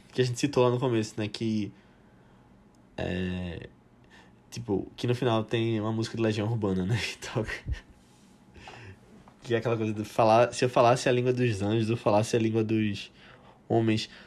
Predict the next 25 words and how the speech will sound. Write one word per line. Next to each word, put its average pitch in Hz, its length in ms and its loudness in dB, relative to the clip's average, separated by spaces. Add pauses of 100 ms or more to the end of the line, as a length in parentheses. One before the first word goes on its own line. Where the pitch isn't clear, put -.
(220)
No - 60 -16
final, 165 220 6
a - 20 4
música 175 360 4
tem 180 160 4
essa 180 200 4
letra, 143 560 2 (140)
e 143 140 4
aí 135 120 4
tá 143 160 2
sendo 139 380 -4
cantado 127 400 0
num 123 140 -2
canto 117 420 -4
lá, 107 260 0 (260)
que - 100 -6
eu 110 40 0
nem 156 80 -2
sei 240 140 -2
se 214 100 0
era 190 120 6
francês 123 580 -2
ou 123 80 4
era 117 180 2
meio 110 560 0